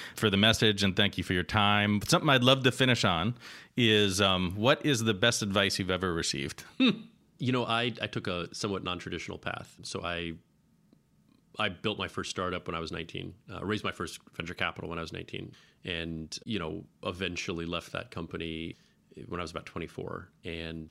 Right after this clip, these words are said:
Speaker 2: you know, we went through the dot-com boom, we went through dot-com bust, got the company stabilized, and then I actually got fired by my board, which was a deliciously
Speaker 1: That's
Speaker 2: wonderful
Speaker 1: fun.
Speaker 2: lesson at twenty-four.
Speaker 1: <laughs>
Speaker 2: A-, as always, almost all of the great lessons in life were ones that, uh, were, were very humbling at the time, but,
Speaker 1: Mm.
Speaker 2: you know.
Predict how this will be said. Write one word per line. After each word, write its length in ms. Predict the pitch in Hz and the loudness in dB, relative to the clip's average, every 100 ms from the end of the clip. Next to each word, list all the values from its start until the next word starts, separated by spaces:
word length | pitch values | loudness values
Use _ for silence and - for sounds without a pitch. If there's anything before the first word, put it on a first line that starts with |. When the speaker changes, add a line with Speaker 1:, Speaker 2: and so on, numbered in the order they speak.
| - | -8
Speaker 2:
you 100 | 92 | -6
know, 60 | |
we 60 | 85 | -4
went 160 | 90 90 | -6 -6
through 100 | 87 | -6
the 40 | |
dot-com 360 | 80 - - 82 | -6 -10 -12 -4
boom, 280 | 120 110 101 | 0 0 -2
we 80 | |
went 120 | 90 82 | -6 -8
through 120 | 85 | -10
dot-com 320 | 85 - 85 | -10 -12 -12
bust, 600 | 85 92 87 - - - | -4 -4 -2 -4 -6 -8
got 160 | - 87 | -8 -8
the 60 | 87 | -8
company 300 | 87 92 85 | -12 -14 -12
stabilized, 560 | - 87 85 82 82 | -8 -8 -6 -8 -8
and 60 | 90 | -10
then 80 | 85 | -10
I 20 | |
actually 180 | 87 85 | -8 -8
got 120 | 87 | -8
fired 300 | - 90 90 | -6 -4 -4
by 80 | 78 | -6
my 100 | 87 | -12
board, 300 | 85 92 85 - | -10 -10 -10 -16
which 140 | - | -16
was 100 | 92 | -16
a 40 | 90 92 _ - - 65 - | -16 -20 _ -20 -18 -16 -10
deliciously 1000 | 104 117 139 139 117 - 101 90 90 98 - | -4 2 2 2 -2 -2 -2 -4 -6 -12 -14
Speaker 1:
That's 320 | 67 78 101 | -14 -2 0
Speaker 2:
wonderful 200 | 107 98 | 2 2
Speaker 1:
fun. 100 | 82 | 2
Speaker 2:
lesson 360 | 92 101 - 92 | 0 -2 -2 -6
at 80 | 92 | -6
twenty-four. 380 | - 92 - 113 - 123 | -6 -6 0 0 2 0
Speaker 1:
<laughs> 260 | - - - | -2 -16 -4
Speaker 2:
A-, 260 | 147 151 160 | 2 2 4
as 220 | 175 139 | 4 6
always, 380 | 151 143 110 104 | 6 6 4 2
almost 280 | 131 135 135 | 2 2 2
all 140 | 131 | 2
of 60 | 120 | 2
the 60 | |
great 180 | 110 107 | 0 0
lessons 340 | 101 - 104 | 0 -2 -4
in 60 | 95 | -2
life 260 | 90 87 - | -2 -4 -4
were 80 | |
ones 400 | 87 90 87 78 | -4 -4 -4 -6
that, 300 | - 90 - | -6 -8 -6
uh, 160 | 92 87 | -6 -4
were, 180 | 92 90 | -4 -4
were 180 | 98 90 | -4 -6
very 420 | 87 101 101 92 | -2 0 2 0
humbling 420 | 90 90 87 82 | -4 -4 -4 -4
at 100 | 80 | -6
the 60 | 85 | -8
time, 400 | 92 90 87 85 | -6 -6 -8 -6
but, 120 | - | 0
Speaker 1:
Mm. 260 | 107 101 95 | 2 2 0
Speaker 2:
you 100 | 95 | -6
know. 200 | 85 | -10